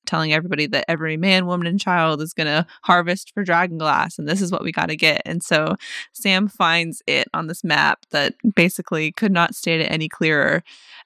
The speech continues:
And so that's why then Jon is gonna head south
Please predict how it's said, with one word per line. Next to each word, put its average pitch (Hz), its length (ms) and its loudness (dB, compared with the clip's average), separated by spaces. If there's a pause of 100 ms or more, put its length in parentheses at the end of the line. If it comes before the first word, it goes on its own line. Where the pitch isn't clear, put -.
And 165 120 -4
so 175 120 -4
that's 160 320 0
why 156 340 2
then 147 440 -2 (520)
Jon 147 480 4 (640)
is 175 120 -2
gonna 143 200 0
head - 180 -6
south - 460 0